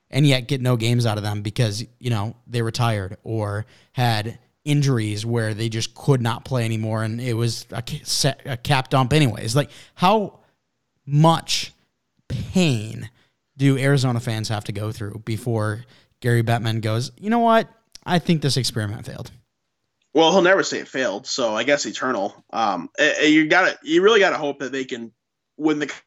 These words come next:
Speaker 2: Connor Bedard sweepstakes here, 'cause that's the one, like, shot of adrenaline that this organization needs. In, yeah, if you get Adam Fantilli or Matvei Michkov,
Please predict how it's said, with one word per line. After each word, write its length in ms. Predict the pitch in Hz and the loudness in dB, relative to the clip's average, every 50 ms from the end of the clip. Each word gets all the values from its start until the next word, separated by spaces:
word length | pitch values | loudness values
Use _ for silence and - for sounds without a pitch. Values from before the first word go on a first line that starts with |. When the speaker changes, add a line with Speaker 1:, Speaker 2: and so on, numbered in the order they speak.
| _ _ - | _ _ -4
Speaker 2:
Connor 180 | 170 151 139 131 | -2 0 0 0
Bedard 260 | 123 120 117 120 - | 0 0 0 -2 -2
sweepstakes 380 | - 127 123 - 127 113 113 | -4 -8 -4 -4 -6 -6 -2
here, 140 | - 127 120 | -2 -2 -2
'cause 100 | 113 - | -2 0
that's 320 | - 123 123 135 - - - | 0 2 2 2 0 0 0
the 80 | 131 | 0
one, 420 | 120 113 113 117 110 113 117 120 - | 2 4 4 2 2 0 -4 -6 -6
like, 240 | 143 117 110 - - | -4 -4 -4 -4 -6
shot 280 | - - - - 110 117 | -10 -4 0 2 2 2
of 80 | 117 | 0
adrenaline 360 | 113 107 113 107 113 113 110 110 | 0 -2 -2 0 0 0 0 -2
that 160 | 113 110 - | -2 -2 -4
this 100 | - - | -4 -2
organization 480 | 107 113 113 110 120 110 104 - 101 | 0 0 0 2 2 2 2 2 0
needs. 320 | 101 104 104 101 - - - _ _ _ _ _ _ _ _ _ _ _ _ - | 0 0 -2 -4 -6 -12 -16 _ _ _ _ _ _ _ _ _ _ _ _ 2
In, 240 | 156 165 170 151 - | 2 2 2 2 2
yeah, 160 | 202 214 208 | 2 4 4
if 100 | 208 202 | 2 2
you 60 | 220 | -2
get 140 | 208 233 156 | -2 0 0
Adam 220 | 156 165 170 156 | 2 2 2 0
Fantilli 560 | 151 160 143 117 - - 117 120 117 117 117 - - - _ _ _ _ _ _ - - | 0 -2 -4 -4 -4 -4 -4 -2 -2 -4 -4 -6 -14 -20 _ _ _ _ _ _ -10 -4
or 80 | 135 139 | -2 0
Matvei 300 | 135 135 131 - 139 113 | 2 2 2 0 -2 -2
Michkov, 460 | 117 117 - - - 110 104 113 | -2 -4 -4 0 0 2 2 0